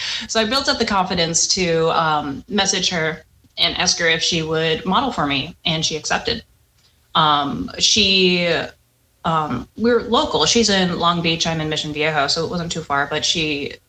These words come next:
chose to do the pictures on her own. So I sent her a, uh, a sketch, <laughs> a really, really horrible, disgusting sketch. Like I said, I'm a horrible concept artist, but she was able to nail exactly what I wanted 'cause I wrote out, like, the emotions and what she should feel, and it was really great.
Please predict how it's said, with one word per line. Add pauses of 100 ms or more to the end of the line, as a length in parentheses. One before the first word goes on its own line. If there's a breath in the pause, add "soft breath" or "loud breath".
(260)
chose
to
do
the
pictures
on
her
own.
So
I
sent
her
a,
uh, (140)
a
sketch,
<laughs>
a
really,
really
horrible,
disgusting
sketch.
Like
I
said,
I'm
a
horrible
concept
artist, (520 loud breath)
but
she
was
able
to
nail
exactly
what
I
wanted
'cause
I
wrote
out,
like,
the
emotions
and
what
she
should
feel,
and
it
was
really
great.